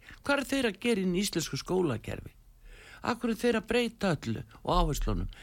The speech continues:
Þess vegna var ég að tala um gæði námsins hérna áðan. Og, eh, eh, Sameinuðu þjóðirnar fara á undan, eh, sko, og í krafti fjöldans og geta fengið,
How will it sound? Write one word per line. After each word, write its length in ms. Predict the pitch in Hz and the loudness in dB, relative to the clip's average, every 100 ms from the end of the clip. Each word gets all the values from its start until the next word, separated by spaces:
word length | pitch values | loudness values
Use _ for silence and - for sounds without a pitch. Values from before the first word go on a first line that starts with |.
| - | -6
Þess 160 | - 214 | -2 0
vegna 140 | 226 | 2
var 100 | 220 | 2
ég 80 | 214 | 2
að 80 | 214 | -2
tala 360 | - 226 196 185 | 0 0 2 2
um 200 | 202 190 - | 2 2 0
gæði 460 | - 185 202 180 170 | 0 0 2 2 2
námsins 460 | 175 175 - 135 123 | 2 0 -2 -2 0
hérna 300 | 120 120 117 | 0 0 2
áðan. 260 | 92 73 76 - - - - - - | 2 0 -6 -16 -20 -18 -16 -18 -10
Og, 560 | - 175 160 151 143 107 | 0 4 6 6 4 2
eh, 220 | 131 117 - - | 4 4 0 -2
eh, 320 | 117 87 50 101 | 0 0 0 -2
Sameinuðu 540 | - 190 247 254 220 | 0 2 2 0 0
þjóðirnar 400 | - 202 180 175 | 0 0 0 -2
fara 320 | 156 208 214 | -2 -2 0
á 40 | 131 | 0
undan, 560 | 117 214 208 - 113 151 - - - - | 0 0 -2 0 0 -2 -6 -18 -20 -6
eh, 400 | - 156 151 143 | 0 4 4 2
sko, 500 | 147 - 175 165 151 | -2 -4 0 2 2
og 240 | - 147 - 170 | 0 -2 -2 -4
í 140 | 175 | -4
krafti 560 | - 202 196 - - 156 | -2 -4 -4 -6 -6 -2
fjöldans 760 | 202 180 147 - 104 175 - - - - - | 0 -2 -2 0 0 0 -6 -8 -12 -20 -6
og 180 | 170 147 | -4 -2
geta 400 | 139 120 - 202 | 0 0 -2 0
fengið, 540 | 202 190 185 175 156 | 2 0 0 0 0